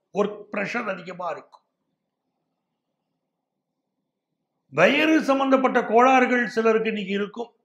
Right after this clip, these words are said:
மேஷராசிக்காரர்களுக்கு, மாணவர்களுக்கு கல்வி எதிர்பார்த்தபடி நல்ல முன்னேற்றத்தை தரும்.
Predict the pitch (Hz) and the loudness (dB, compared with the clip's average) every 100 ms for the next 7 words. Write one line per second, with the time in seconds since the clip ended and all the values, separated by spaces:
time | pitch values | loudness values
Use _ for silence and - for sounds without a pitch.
0 | _ 180 208 196 208 185 180 165 170 165 | _ -6 -2 0 2 0 -4 -10 -8 -8
1 | 151 - _ _ _ _ _ _ _ _ | -10 -16 _ _ _ _ _ _ _ _
2 | _ _ _ - 151 220 262 240 220 220 | _ _ _ 2 6 6 6 4 4 2
3 | - 262 202 214 226 254 190 220 247 240 | 0 0 2 2 0 -2 0 2 4 4
4 | 240 226 185 214 262 262 180 208 233 226 | 4 0 0 -2 0 -2 -4 -4 -2 0
5 | 196 170 - 196 233 226 214 190 185 190 | 0 -2 -8 -4 -2 -2 -4 -4 -4 -2
6 | 220 | -2